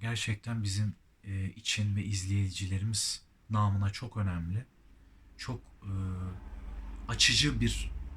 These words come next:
açılım olacak. Çünkü bu videomuz açılım. İkinci açılım videomuz.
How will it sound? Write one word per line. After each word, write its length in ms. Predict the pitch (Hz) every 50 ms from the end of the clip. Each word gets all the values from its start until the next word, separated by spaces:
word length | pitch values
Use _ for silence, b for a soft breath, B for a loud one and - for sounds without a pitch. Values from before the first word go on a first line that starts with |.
| - - -
açılım 460 | - 101 - - - 104 98 98 95
olacak. 300 | 92 90 85 104 120 127 -
Çünkü 300 | - 131 117 113 123 120
bu 120 | 135 131
videomuz 400 | 127 113 104 110 113 135 151 - -
açılım. 440 | - 110 - - 151 135 123 92 - - - - - - - - - - - - - -
İkinci 360 | 110 - - 139 135 135 127
açılım 440 | 107 101 - - 101 95 101 104 - - - - - - -
videomuz. 580 | 98 85 90 90 92 139 180 170 - - -